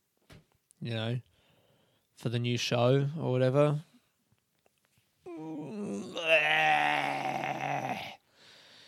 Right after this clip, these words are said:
Oh my God. I'm gonna get to half an hour. I will get to half an hour. <laughs> I will do it.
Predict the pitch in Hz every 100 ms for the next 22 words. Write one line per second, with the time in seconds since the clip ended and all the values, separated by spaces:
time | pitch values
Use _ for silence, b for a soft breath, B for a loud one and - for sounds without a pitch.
0 | B B B B B _ _ 147 131 120
1 | 113 117 113 120 120 113 120 - 123 120
2 | 120 - 147 147 156 151 143 139 131 127
3 | - 127 123 117 113 - 131 131 139 143
4 | 143 143 139 - 127 127 165 - - 139
5 | 117 127 123 131 120 117 120 135 - -
6 | - - - - - - _ _ _ -
7 | - _ _ _ _ _ _ _ _ _
8 | _ _ B B B B B - 139 143
9 | 156 156 147 147 143 131